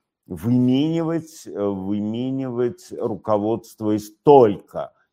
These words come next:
своими собственными интересами и только своей собственной корыстью, и кого именно ему будут давать,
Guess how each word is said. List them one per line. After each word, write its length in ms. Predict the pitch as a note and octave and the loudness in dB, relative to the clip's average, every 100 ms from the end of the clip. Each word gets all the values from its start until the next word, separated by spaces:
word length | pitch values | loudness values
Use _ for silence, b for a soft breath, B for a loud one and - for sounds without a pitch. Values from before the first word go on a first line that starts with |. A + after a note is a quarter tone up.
| _ | _
своими 500 | _ - G#2 F#2+ G2 | _ -8 -2 -2 -2
собственными 760 | G2 - G#2 - - F#2+ F2+ F#2 | -8 -10 -12 -14 -12 -10 -8 -8
интересами 720 | F#2 B2+ D#3 D#3+ D#3+ D#3 F#2+ | -8 -10 -10 -8 -8 -8 -8
и 140 | G#2 | -10
только 580 | - - A2 G#2 G2 G2+ | -14 -6 -4 -4 -6 -10
своей 680 | - F#2 F2+ F2 G2 A2 _ _ _ _ - | -10 -8 -8 -6 -8 -10 _ _ _ _ -6
собственной 540 | G#2 G#2 - F#2 D#2+ | -6 -6 -14 -10 -10
корыстью, 920 | F2 G2 F#2 B2 A#2+ - D3 D3 - _ _ _ _ _ | -6 -6 -4 -8 -12 -12 -8 -8 -10 _ _ _ _ _
и 480 | - G2+ A2 G#2 - _ _ _ - | -6 0 0 0 -6 _ _ _ 0
кого 380 | B2+ A2+ B2+ C#3 | 2 4 4 2
именно 560 | D#3+ A#2+ G#2 F2 F2 | 0 0 0 -4 -4
ему 320 | F2+ F2 F2 | -6 -6 -8
будут 420 | E2+ F2 E2+ E2 E2 | -8 -8 -8 -10 -2
давать, 640 | F#2+ B2 D3+ - - | -2 0 -6 -10 -20